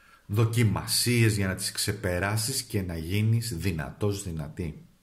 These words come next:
Η φύση, είπαμε, η ζωή, η φύση, οι άνθρωποι, η κοινωνία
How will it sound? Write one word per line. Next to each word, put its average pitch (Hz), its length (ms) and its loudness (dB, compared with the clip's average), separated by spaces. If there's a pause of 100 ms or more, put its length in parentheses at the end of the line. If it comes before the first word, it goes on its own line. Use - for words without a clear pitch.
(2750)
Η 117 120 2
φύση, 170 300 2
είπαμε, 95 280 0
η 104 180 2
ζωή, 98 580 4
η 104 60 -2
φύση, 143 580 -2
οι 104 120 2
άνθρωποι, 117 400 -2
η - 20 -4
κοινωνία 92 800 0